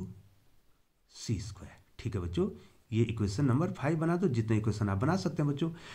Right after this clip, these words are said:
अब देखो बच्चों, जो टोटल एनर्जी होगी, जो टोटल एनर्जी होगी, किसी भी वस्तु में जो टोटल एनर्जी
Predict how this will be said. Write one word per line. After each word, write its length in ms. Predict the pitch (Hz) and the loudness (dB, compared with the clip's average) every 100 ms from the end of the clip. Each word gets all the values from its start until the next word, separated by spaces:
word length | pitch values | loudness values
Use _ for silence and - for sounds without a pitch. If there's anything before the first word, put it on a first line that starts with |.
| - - - | -18 -4 4
अब 220 | 233 233 | 4 8
देखो 320 | 190 147 110 | 8 8 6
बच्चों, 360 | 92 82 104 95 - - - | 0 -2 -2 -2 -4 -10 -10
जो 240 | 107 143 214 233 - | 2 6 6 6 4
टोटल 480 | 117 120 185 240 - | 4 6 4 4 2
एनर्जी 440 | 101 101 95 151 | 0 0 4 6
होगी, 500 | 202 87 85 85 78 - - | 6 4 -2 -4 -8 -12 -14
जो 200 | 92 110 143 123 | 0 4 4 2
टोटल 480 | 107 98 143 202 254 - - - 101 | 0 2 4 4 4 0 -14 -6 -2
एनर्जी 520 | 95 90 85 123 233 254 - - | 0 0 2 4 4 2 -2 -16
होगी, 440 | - 101 92 - 82 - | -4 0 2 2 0 0
किसी 380 | 113 - 180 185 | -2 2 2 2
भी 340 | 90 87 170 196 92 | 2 2 4 2 2
वस्तु 400 | 101 - - 82 | -2 -2 -2 -2
में 380 | 82 127 170 117 | 0 0 0 0
जो 220 | 101 139 - - | 2 2 0 -2
टोटल 460 | 90 85 143 190 - | -2 0 2 2 0
एनर्जी 640 | 90 87 85 82 117 208 | -2 -2 -2 0 2 2